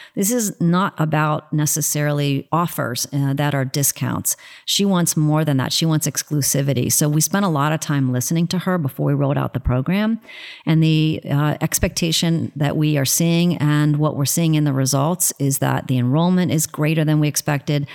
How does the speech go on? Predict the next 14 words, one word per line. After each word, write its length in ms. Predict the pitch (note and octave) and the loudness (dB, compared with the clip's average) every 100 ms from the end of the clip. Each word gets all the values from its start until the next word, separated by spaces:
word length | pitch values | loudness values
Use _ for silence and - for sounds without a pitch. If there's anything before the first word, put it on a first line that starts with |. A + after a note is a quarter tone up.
| - - | -18 -8
the 80 | A#2+ | -2
sentiment's 500 | E3+ G3 G#3 F#3 - | 0 0 0 -2 0
greater 220 | E3 D#3+ | 0 2
than 140 | D3+ | 2
we 80 | D3 | 0
expected, 540 | C#3+ - B2+ C3+ D3+ | 0 -2 -4 -2 -4
and 160 | - C#3 | 0 0
the 160 | C3+ C3+ | 2 0
redemption 400 | C#3 C#3+ C#3 C3 | 0 0 0 0
rates 240 | B2+ - | 0 0
are 160 | B2+ B2 | -2 -2
really, 480 | C3+ C#3 C#3 B2 | -2 0 2 2
really 320 | B2 B2+ C3 B2 | 0 0 0 0
strong. 540 | - A#2+ A#2 D3+ G3+ | -2 0 0 2 0